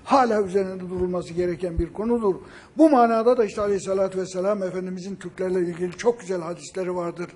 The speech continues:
"Sakın ola ki," diyor, "ütrüküt Türke ma terüküküm."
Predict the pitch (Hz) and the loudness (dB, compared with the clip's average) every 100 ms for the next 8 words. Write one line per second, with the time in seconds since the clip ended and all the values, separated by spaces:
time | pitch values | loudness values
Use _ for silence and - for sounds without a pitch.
0 | - - - - 196 202 - 302 262 220 | -20 -20 -12 0 6 6 6 2 2 4
1 | 220 220 226 208 208 202 277 202 220 220 | 4 4 0 4 4 4 -2 -4 -6 -6
2 | - 214 190 196 185 175 180 170 160 165 | -8 -6 -4 -2 -2 -4 -4 -8 -8 -12
3 | 156 143 | -10 -14